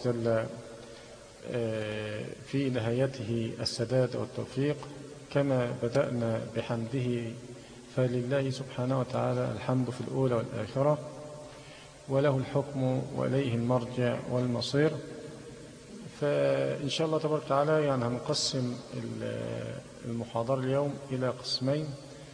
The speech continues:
القسم الأول هو الانتهاء من الجزء الباقي وهو ثلاثة أرباع الباقية، والجزء الثاني هنوزع على حضراتكم الأسئلة، وإن شاء الله لو كان في متسع هنجيب عنها أيضًا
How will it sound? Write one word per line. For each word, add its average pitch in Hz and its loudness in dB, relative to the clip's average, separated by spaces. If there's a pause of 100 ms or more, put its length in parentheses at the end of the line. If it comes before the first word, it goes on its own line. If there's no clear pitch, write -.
(120)
القسم - -4
الأول 131 2 (800)
هو 127 4 (380)
الانتهاء 123 2
من 117 -4
الجزء 131 0 (600)
الباقي 139 0 (140)
وهو 120 0
ثلاثة 131 -2
أرباع 123 0
الباقية، 147 -2 (720)
والجزء 143 0
الثاني 165 4 (180)
هنوزع 127 0
على 117 2
حضراتكم 127 -4
الأسئلة، 120 -2 (840)
وإن 131 0
شاء 147 -2
الله 131 0
لو 120 0 (140)
كان 139 2
في 123 0
متسع 123 -2
هنجيب 120 0
عنها 110 -2
أيضًا 92 -8